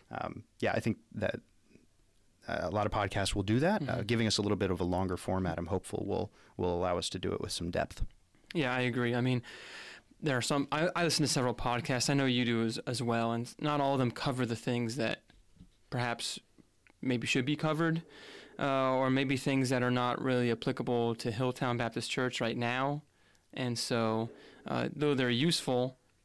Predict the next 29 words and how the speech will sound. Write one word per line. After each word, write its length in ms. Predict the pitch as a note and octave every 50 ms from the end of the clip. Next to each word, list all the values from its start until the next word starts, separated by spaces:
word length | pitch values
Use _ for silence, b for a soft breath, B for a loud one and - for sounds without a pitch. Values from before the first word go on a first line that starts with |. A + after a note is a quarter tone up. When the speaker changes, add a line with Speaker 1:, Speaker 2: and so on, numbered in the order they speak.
| - - -
Speaker 2:
uh, 640 | B2 A#2 A#2 A#2 A#2 A#2 A2+ A2+ G2 G2 A1+ - - - - - -
I, 120 | - C3 - - _ - -
I 60 | -
think 240 | - - C#3+ B2 -
that 180 | C3 A2 -
we 120 | C#3+ D3 C#3+
can 360 | C#3 - C#3+ C#3 C3+ C3 B2
provide 400 | - C3+ A#2+ C3 A#2+ A#2+ A#2+ -
something, 720 | - - C#3+ D3 C#3+ - - A2+ A#2 B2 C3 C3+ D3 E3+ - _ -
I, 120 | A#2+ - - -
I 60 | A#2
pray, 520 | - - - D3+ D3+ C#3 A2+ G#2+ A2+ A2+ B B B B B B B B - -
uh, 220 | - - G#1+ G#1+
for 180 | - - B2+ B2
God's 260 | - A#2+ A2+ A2 -
people 300 | - - B2+ A2+ - A#2+
here. 380 | A2+ G#2+ C#3+ C3 B2+ B2+ - D#3+ B B B B B B B B B B -
Um, 460 | - B2+ A#2 A2 A2 G#2+ G#2+ A2 A2 - _ _ _ _ _ _ _ _ _ _ - - -
yeah, 300 | - C3+ A#2+ A2+ G#2+ A#2+ A#2+
so, 380 | - - - D#3+ D3+ D3 C#3+ C#3+ B B B B B B B B B -
so 140 | - E3 D#3
I, 260 | E3 D#3+ B2 F3+ F#3
I 160 | - D#3 E3+
agree 220 | E3 D3+ C#3 D3+ C3+ B2+
with 140 | B2+ A#2+ -
that. 280 | A#2+ A2 A2 A2+ A2+
And, 340 | - - D3+ D3 D3 D3 -
and 100 | - E3
besides 540 | D3+ D#3 D3+ - B3 - - C3 A2+ - -